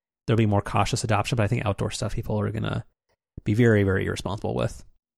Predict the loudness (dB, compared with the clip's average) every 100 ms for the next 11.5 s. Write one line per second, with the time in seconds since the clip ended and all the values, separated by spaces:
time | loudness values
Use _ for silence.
0 | _ _ _ _ _ _ _ 2 6 6
1 | 6 6 4 2 4 4 6 6 4 6
2 | 4 4 2 0 0 2 2 2 2 2
3 | 2 2 2 2 2 -2 0 2 2 0
4 | 0 0 0 -2 -2 0 -4 -2 0 2
5 | 2 2 0 0 -2 -2 -2 -2 -2 -6
6 | -6 -6 -4 -4 -2 -4 -4 -6 -4 -6
7 | -6 -6 -4 -2 0 2 2 0 0 0
8 | 0 0 -2 0 2 2 0 -2 -2 -2
9 | 0 0 0 -2 -4 -4 -4 -4 -2 0
10 | 0 -2 -2 -2 -2 -2 0 -2 -2 -2
11 | -2 -2 -2 -2 -2